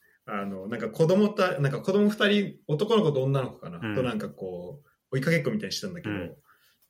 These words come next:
Speaker 1: その男の子が思いっきりエル-、エルネリーのこと削りに行ってて。
Speaker 2: <laughs>
Speaker 1: だからそれがほのぼのして、なんかそ-、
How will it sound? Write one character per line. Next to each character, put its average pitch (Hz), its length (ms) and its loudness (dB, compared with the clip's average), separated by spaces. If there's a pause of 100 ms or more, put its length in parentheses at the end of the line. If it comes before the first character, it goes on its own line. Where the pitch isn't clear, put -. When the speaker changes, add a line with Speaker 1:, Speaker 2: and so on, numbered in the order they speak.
(160)
Speaker 1:
そ 131 120 0
の 139 100 -2
男 214 280 4
の 220 100 6
子 156 60 2
が 123 120 6
思 143 140 4
い 180 40 2
っ - 40 -10
き 208 100 0
り 185 60 6
エ 185 100 8
ル-、 202 160 4
エ 160 40 4
ル 190 100 6
ネ 170 80 6
リ 139 60 6
ー 120 40 2
の 107 60 -2
こ 107 80 -4
と 107 80 -6
削 127 300 0
り 131 100 2
に 127 60 0
行 123 80 -6
っ - 40 -16
て 104 100 -6
て。 90 160 -10
Speaker 2:
<laughs> - 360 -4
Speaker 1:
だ 123 380 2
か - 20 -10 (1300)
ら 123 140 2
そ 175 100 6
れ 175 80 6
が 185 160 8
ほ 175 160 4
の 180 140 6
ぼ 185 120 8
の 135 140 6
し - 120 -4
て、 101 120 -4
な 98 80 -6
ん 98 40 -8
か 104 120 -10
そ-、 131 200 -4